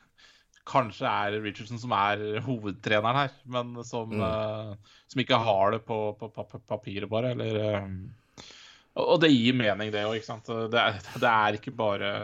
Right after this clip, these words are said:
Speaker 1: det er uansett et trenerteam, og, ja, det, det, ja, jeg har dekket nok, eh, ja, jeg har snakket nok om det, men,
Speaker 2: Vi
Speaker 1: eh,
Speaker 2: får en, eh, får en, en trenerduo som Sverige hadde som landslagstrener, eh.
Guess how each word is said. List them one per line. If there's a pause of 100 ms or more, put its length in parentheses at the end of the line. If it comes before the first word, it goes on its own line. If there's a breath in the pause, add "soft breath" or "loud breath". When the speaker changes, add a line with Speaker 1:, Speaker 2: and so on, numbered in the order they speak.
Speaker 1:
det
er
uansett
et
trenerteam,
og, (100)
ja,
det, (400)
det, (460)
ja, (240)
jeg
har
dekket
nok, (320)
eh,
ja,
jeg
har
snakket
nok
om
det,
men,
Speaker 2:
Vi
Speaker 1:
eh,
Speaker 2:
får
en,
eh, (160)
får
en, (640 loud breath)
en
trenerduo
som
Sverige
hadde
som
landslagstrener,
eh.